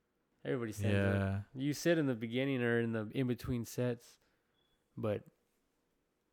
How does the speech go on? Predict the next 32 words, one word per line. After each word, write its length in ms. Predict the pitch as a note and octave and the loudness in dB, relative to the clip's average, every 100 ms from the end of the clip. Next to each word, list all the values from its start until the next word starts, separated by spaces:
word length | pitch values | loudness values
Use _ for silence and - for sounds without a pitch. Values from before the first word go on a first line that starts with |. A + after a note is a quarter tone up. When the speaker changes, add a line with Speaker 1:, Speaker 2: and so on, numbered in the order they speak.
| - | -4
Speaker 1:
I 180 | A2 G#2 | -2 -2
mean, 160 | G#2+ G2+ | -4 -6
I 140 | A2+ | -6
never 240 | A2 G2 | -8 -8
sit 160 | F#2+ A2 | -10 -10
down. 300 | G#2 G#2+ A2 | -8 -8 -12
Who 100 | B2+ B2 | -12 -6
the 100 | G2 | -2
hell 100 | F2+ | 0
sits 100 | F2+ | 2
Speaker 2:
Yeah, 180 | F2 E2 | 2 2
Speaker 1:
down? 260 | E2 F2 A#2 | 0 -4 -4
Speaker 2:
whenever 400 | G2+ G2 G#2 G2 | 0 2 4 4
I, 340 | F#2+ - - | 4 -2 -8
'cause 180 | F#2 G#2 | -2 2
I 60 | G#2+ | 2
went 200 | A2+ A2+ | 2 0
to 80 | A2+ | 2
that 160 | G2 | 2
same, 460 | - G2+ G2+ G2+ G2 | 2 0 0 -2 -4
uh, 280 | F#2 F#2 F2 D#2+ - - | 0 0 0 -2 -8 -4
amphitheater 460 | F#2+ G#2 A2+ A#2 A2+ | -2 -2 -2 0 0
in 60 | G2+ | 0
the 60 | |
Woodlands. 480 | F2+ A2+ B2 C3+ - - | 0 0 0 -4 -8 -4
Speaker 1:
Yeah. 260 | B2+ A#2 - - _ _ _ | -2 -2 -6 -18 _ _ _
Speaker 2:
I 80 | G2 | 0
went 280 | G2 G2+ E2 | 2 2 0
for 220 | - G2 | 0 2
the 140 | F2 E2+ | 2 2
Ozzy 360 | D#2 F2 E2 | 2 2 0
show. 320 | - E2 D#2+ | -2 -2 -2